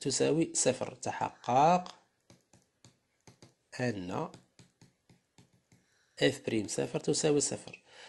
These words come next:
إذا عندنا اف بريم ديال إكس كتساوي ثلاثة إكس أس اثنان. إذا ملي غنبغيو حنايا صفر غنعوضو إكس بصفر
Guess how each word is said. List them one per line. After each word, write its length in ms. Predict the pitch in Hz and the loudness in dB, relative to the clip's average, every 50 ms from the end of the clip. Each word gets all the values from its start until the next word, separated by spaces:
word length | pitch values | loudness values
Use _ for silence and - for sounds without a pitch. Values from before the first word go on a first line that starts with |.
| - - - | -8 -4 0
إذا 240 | 123 120 110 95 | 2 2 4 4
عندنا 480 | 87 101 104 - 110 - - - 170 180 | 2 2 0 -2 -2 0 6 8 10 10
اف 160 | 170 - - - - | 8 6 2 -2 0
بريم 460 | 139 143 147 147 139 120 107 - - - | 2 4 6 6 6 4 4 0 -2 -4
ديال 400 | - 110 120 113 104 - - 208 | -2 0 0 0 0 -2 -2 -2
إكس 440 | 214 - - - - - - - - _ _ | -2 0 0 0 0 0 -2 -6 -10 _ _
كتساوي 1000 | - 139 123 113 - - - - - 131 127 123 117 110 104 - 170 208 226 - - _ _ - - _ _ - - - | -2 -2 -2 0 -2 -4 -4 -2 2 2 4 4 4 2 2 2 0 0 0 -2 -6 _ _ -20 -20 _ _ -18 -8 -2
ثلاثة 360 | 120 143 156 156 147 - - | 2 4 4 4 4 2 -2
إكس 240 | - - - - - | -2 -2 -4 -4 -2
أس 100 | - 98 | -2 -2
اثنان. 340 | - - - 117 107 - - - - - - - - - _ - | -2 0 0 0 -2 -2 -4 -8 -16 -20 -20 -20 -20 -20 _ -6
إذا 160 | 123 117 117 | 0 2 2
ملي 200 | 110 117 143 165 | 4 6 6 6
غنبغيو 340 | 165 170 156 143 151 147 135 | 6 6 6 8 6 6 6
حنايا 280 | 127 - 131 120 110 104 | 4 4 4 4 4 4
صفر 360 | - - 98 98 - 101 98 | 2 2 0 -2 -2 -4 -4
غنعوضو 420 | 98 98 98 113 113 107 131 - - | -2 -2 -2 -2 -2 -2 -2 -2 -2
إكس 220 | 190 180 - - | -2 0 0 0
بصفر 440 | 165 - - 220 202 - - 123 - | 2 2 4 4 2 2 0 -6 -8